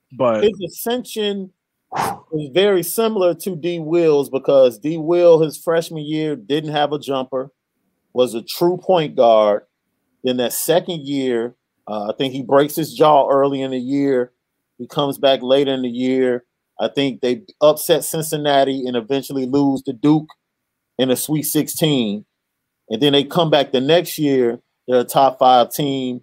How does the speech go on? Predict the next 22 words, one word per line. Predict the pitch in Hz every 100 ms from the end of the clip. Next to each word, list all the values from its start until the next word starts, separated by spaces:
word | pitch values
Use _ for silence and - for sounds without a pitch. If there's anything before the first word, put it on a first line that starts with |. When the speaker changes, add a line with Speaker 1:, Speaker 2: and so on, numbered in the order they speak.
| _ _
Speaker 2:
They | -
go | 117 139 135
on | 135
that | 135
run. | 117 127 127 123 123 120 _ _ -
They | 117
make | 127 123
it | -
to | 135
the | 123
Final | 131 127 120
Four. | - 131 123 117 113
And | 110
all | 120
of | 113
a |
sudden, | 113 135 120 110
D | 117 117
Will | 117 127 117
is | 101
a | 104
lottery | 107 107 101 90